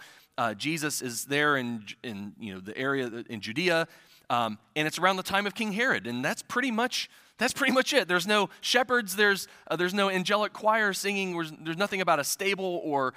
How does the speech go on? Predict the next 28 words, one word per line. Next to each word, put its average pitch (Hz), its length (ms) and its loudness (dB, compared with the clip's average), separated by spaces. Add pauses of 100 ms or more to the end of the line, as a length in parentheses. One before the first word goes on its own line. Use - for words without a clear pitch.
(180)
a 135 80 -2
manger 185 680 2
or 135 220 0
swaddling 190 460 0
clothes 170 320 -2
or - 80 -2
any 233 140 2
of 175 80 0
those 110 180 -4
things. - 340 -16
Ma-, 160 220 0 (240)
Matthew's 190 380 0
pretty, 214 420 -2 (340)
uh, 135 260 2
pretty 196 260 -2
scant 208 340 -2
with 113 180 -8
what 139 160 -2
he 139 180 -4 (140)
would 123 140 -8
share 175 240 -4
with 117 160 -10
us. 107 160 -12
But 185 220 2 (220)
he 214 160 -10
does 240 380 2
include 123 720 -6 (400)
some, 156 380 -4